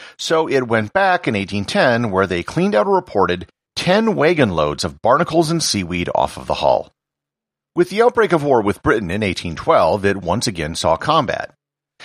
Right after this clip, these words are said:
Its exploits during the War of eighteen twelve were what made the ship noteworthy. It sunk five British ships: the H M S Guerriere,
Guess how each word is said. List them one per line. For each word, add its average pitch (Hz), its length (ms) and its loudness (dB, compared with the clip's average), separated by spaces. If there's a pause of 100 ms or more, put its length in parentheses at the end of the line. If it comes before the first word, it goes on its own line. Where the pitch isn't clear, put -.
(140)
Its 156 180 0
exploits - 540 -2
during 208 320 -2
the 139 80 4
War 101 180 2
of 85 120 -2
eighteen 82 260 -8
twelve 71 400 -2
were 139 80 0
what 117 260 0
made 92 220 -2
the 113 80 -2
ship - 320 -4
noteworthy. 101 540 -2 (560)
It - 160 -2
sunk - 380 0 (180)
five 107 420 0
British 101 240 0
ships: - 440 -4 (640)
the 131 160 2
H 175 200 0
M 196 160 2
S 110 180 2
Guerriere, 135 680 -2